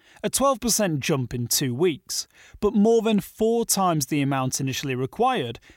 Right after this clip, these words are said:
to kickstart the blockchain's transition away from cryptocurrency mining altogether. Now Ethereum's upgrade contract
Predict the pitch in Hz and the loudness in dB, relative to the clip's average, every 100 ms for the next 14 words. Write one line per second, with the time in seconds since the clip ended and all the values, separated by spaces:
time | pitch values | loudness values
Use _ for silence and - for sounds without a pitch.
0 | _ 226 - 220 190 - 202 175 156 131 | _ -4 -2 -2 0 0 2 2 2 0
1 | 147 143 - 131 123 - 139 131 269 254 | -2 -2 -4 -2 -2 -4 -2 0 0 0
2 | 165 131 - _ - 185 202 190 - 151 | -2 -2 -4 _ -2 2 4 2 0 -2
3 | 131 151 120 - 131 - 127 123 - 123 | -2 -4 -4 -2 -4 -4 -6 -4 -2 -2
4 | 120 120 120 120 - - 131 117 - 120 | -2 -2 -4 -6 -6 -6 -6 -2 -2 0
5 | 196 160 113 - _ _ _ - - - | 0 0 -6 -14 _ _ _ -20 -20 -2
6 | 156 185 240 214 147 170 151 135 127 123 | 2 4 4 2 0 2 2 2 0 -2
7 | - 147 - 143 120 - - 123 - 123 | -4 -6 -2 -2 -2 -2 -2 -2 -2 -4
8 | - - | -4 -8